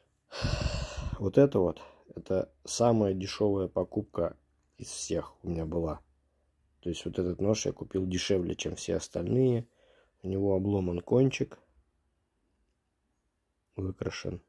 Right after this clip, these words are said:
видите? То есть, ну, нормальный выглядит вот так. Вот. А у этого выглядит вот так.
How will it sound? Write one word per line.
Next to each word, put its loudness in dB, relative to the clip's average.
видите? -8
То -8
есть, -12
ну, 0
нормальный -4
выглядит -8
вот -8
так. -4
Вот. -14
А -8
у -2
этого 2
выглядит -2
вот -4
так. -4